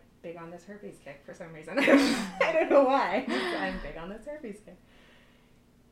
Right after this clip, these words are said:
Sores sometimes may even be, like, around, like, if you were giving oral sex to a penis owner,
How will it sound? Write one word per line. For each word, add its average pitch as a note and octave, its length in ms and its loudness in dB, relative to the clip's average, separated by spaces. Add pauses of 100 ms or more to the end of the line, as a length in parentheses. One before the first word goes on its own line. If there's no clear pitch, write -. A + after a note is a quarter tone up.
(140)
Sores C#4+ 560 -8 (100)
sometimes G3+ 680 -10
may F#3 120 -12
even F3+ 560 -14
be, E3+ 260 -14
like, C#3 220 -12 (600)
around, E3+ 460 -8
like, F#3 140 -10
if G3 120 -14
you G3 100 -10
were F#3 120 -10
giving E3 440 -14 (400)
oral D#3 280 -10
sex - 520 -20
to C#3+ 280 -12 (260)
a - 120 -20 (180)
penis C3+ 360 -12
owner, - 200 -18